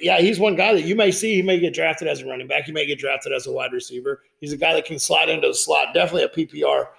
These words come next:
a P P R monster if he gets the opportunity to be one. But, yeah, I mean, that's another guy. Uh, Jacksonville Jaguars might be a decent little place for him there,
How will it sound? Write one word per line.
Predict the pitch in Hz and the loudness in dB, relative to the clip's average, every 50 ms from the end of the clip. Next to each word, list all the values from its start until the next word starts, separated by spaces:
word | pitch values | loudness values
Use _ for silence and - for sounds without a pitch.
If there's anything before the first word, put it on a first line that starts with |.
| _ _ _ _ - | _ _ _ _ -8
a | 131 - | -8 -4
P | - - 185 | -2 -2 -2
P | - 170 180 | 2 4 4
R | 156 135 | 4 4
monster | 131 143 147 147 139 - - 139 | 2 -2 -2 -2 -2 -4 -4 -4
if | 123 - | -4 -4
he | - 131 | -8 -6
gets | 123 135 135 - - | -4 -4 -4 -4 -4
the | - 123 117 | -6 -4 0
opportunity | - 143 135 - - 127 - - 165 165 156 147 131 131 123 123 | 0 0 0 0 -4 -10 -6 -4 -4 -2 -2 -2 -4 -4 -4 -4
to | 120 | -6
be | - - 131 127 123 | -6 -6 -6 -4 -4
one. | 123 120 117 113 110 - _ _ _ _ _ _ - | -4 -6 -6 -10 -12 -16 _ _ _ _ _ _ 0
But, | 156 156 139 | 2 2 4
yeah, | 151 175 165 | 4 4 4
I | 151 160 | 2 2
mean, | 170 151 151 | 2 2 2
that's | 156 156 156 - | 2 2 0 2
another | 170 160 156 156 147 | 2 2 4 4 4
guy. | - 151 143 147 143 - - - - - _ | 4 4 4 2 2 0 -2 -8 -14 -16 _
Uh, | - 139 131 127 | -6 -4 -2 -2
Jacksonville | 127 127 160 160 160 160 - 151 139 147 | -2 0 0 0 0 0 -2 -2 -2 -2
Jaguars | 139 143 143 143 151 147 151 147 143 143 131 | 0 2 0 0 0 0 0 0 0 -2 -2
might | - 143 143 135 | -2 -4 -2 0
be | 139 | 0
a | 135 127 | 0 0
decent | 127 131 135 135 147 143 | 0 -4 -8 -8 -6 -4
little | 139 135 127 | -4 -4 -4
place | - - 143 135 135 - | -2 0 0 2 0 0
for | - - 147 147 147 | -2 -2 -2 -2 -2
him | 147 147 | 0 0
there, | 143 143 143 147 147 | 2 4 4 4 2